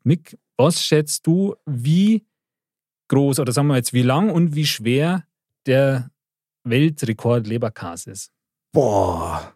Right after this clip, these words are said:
Speaker 1: Zumindest
Speaker 2: Ui.
Speaker 1: so, wie ich's recherchiert hab. <laughs>
Speaker 2: Boah, das ist eine ganz schwierige Frage. Also, spontan da die jetzt mal sagen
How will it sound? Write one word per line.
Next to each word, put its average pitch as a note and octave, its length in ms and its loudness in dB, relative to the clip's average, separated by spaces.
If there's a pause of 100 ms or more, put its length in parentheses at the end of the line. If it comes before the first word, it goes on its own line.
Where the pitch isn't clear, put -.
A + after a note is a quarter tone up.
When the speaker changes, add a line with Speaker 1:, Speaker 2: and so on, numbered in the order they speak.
(200)
Speaker 1:
Zumindest C3+ 320 6
Speaker 2:
Ui. D3+ 60 6
Speaker 1:
so, D3 40 4
wie D#3+ 140 2
ich's - 220 -2
recherchiert C3 520 0
hab. G2 220 -10 (760)
<laughs> - 800 -20
Speaker 2:
Boah, D#2+ 240 -4
das F#2 180 -6
ist A#2 100 -2
eine A2+ 60 2
ganz A#2+ 300 2
schwierige A2 420 0
Frage. A2 500 -2 (680)
Also, C#3 340 4 (920)
spontan C#3+ 500 0
da E3 140 2
die D3+ 100 -2
jetzt D#3 220 0
mal D#3+ 100 2
sagen D3 460 0